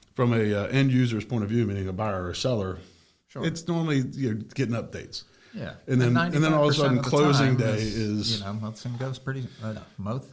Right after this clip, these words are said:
Speaker 2: most things go pretty smooth. But,
Speaker 1: Yeah.
Speaker 2: you know, if you have defects on title, then those are the things that you have to dive into and you have to get appropriated and fixed and remedied prior to closing.
Speaker 1: Yes. But, but, but for the most part, the,
Speaker 2: Sure.
Speaker 1: the most interaction that, that they're gonna have is gonna be on closing day with you guys.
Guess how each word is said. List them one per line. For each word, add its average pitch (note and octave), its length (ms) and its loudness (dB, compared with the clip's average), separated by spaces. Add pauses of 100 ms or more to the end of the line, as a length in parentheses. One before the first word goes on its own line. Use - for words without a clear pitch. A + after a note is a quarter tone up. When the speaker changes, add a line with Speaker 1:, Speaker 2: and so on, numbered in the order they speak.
(120)
Speaker 2:
most A#2 460 -4
things G2+ 240 -6
go G#2 160 -4
pretty G#2+ 280 -6
smooth. G2 460 -10
But, E2+ 120 -8
Speaker 1:
Yeah. A#2 160 4
Speaker 2:
you F#2 60 -6
know, F#2+ 120 -6
if G2 100 -12
you A2 60 -6
have G#2 140 -6
defects A2+ 460 -8
on F#2 140 -6
title, G2 380 -8
then B2 140 -8
those C#3 260 -8
are - 20 -8
the G2+ 100 -8
things F#2 320 -6
that F2+ 80 -10
you G2 140 -8
have F#2+ 280 -6
to - 60 -18
dive F2 280 -10
into G2+ 400 -10
and G#2 120 -10
you A2 120 -8
have G2 220 -8
to G2+ 60 -14
get F#2 520 -8
appropriated F#2 800 -10
and E2+ 180 -12
fixed - 420 -14
and F2+ 160 -8
remedied G2 560 -8 (440)
prior E2 220 -14
to - 80 -16
closing. F#3 460 -10
Speaker 1:
Yes. - 400 -6 (440)
But, A#2 320 -2
but, B2+ 300 0
but C3 460 -2
for E3 100 -6
the D#3 100 0
most D#3+ 280 0
part, A#2 240 0
the, A#2 120 -2
Speaker 2:
Sure. A#2 160 -2
Speaker 1:
the C3+ 60 4
most C#3+ 200 2
interaction A#2 440 0
that, G#2+ 200 -4
that G2+ 120 -4
they're G2 100 -4
gonna G2 140 -4
have F#2+ 160 -4
is F#2 80 -4
gonna G2 120 -2
be F#2+ 100 -2
on F2+ 100 -4
closing C#3+ 320 2
day C3+ 160 2
with C3 120 2
you B2 80 2
guys. A#2+ 280 0